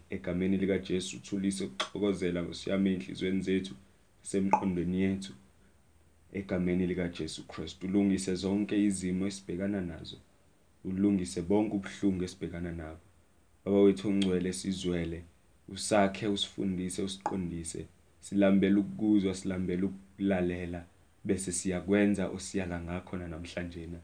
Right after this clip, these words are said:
Thatha udumo-ke ngoKristu Jesu, iNkosi yethu,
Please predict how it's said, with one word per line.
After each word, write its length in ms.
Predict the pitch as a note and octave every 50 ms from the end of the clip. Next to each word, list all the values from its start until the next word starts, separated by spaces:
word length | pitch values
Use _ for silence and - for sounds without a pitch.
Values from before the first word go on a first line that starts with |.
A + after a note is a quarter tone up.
| - _ _ _ _ _ -
Thatha 260 | - G#2+ G#2 - A#2
udumo-ke 440 | G2+ - - F#2+ G2 G2+ G2+ G#2 G#2+
ngoKristu 540 | G2+ G2 F#2+ F#2+ - - A2+ - - - - - -
Jesu, 220 | F2+ F2+ F2+ - F2+
iNkosi 360 | F2 E2+ E2+ E2+ - - F2
yethu, 240 | E2 D#2+ - -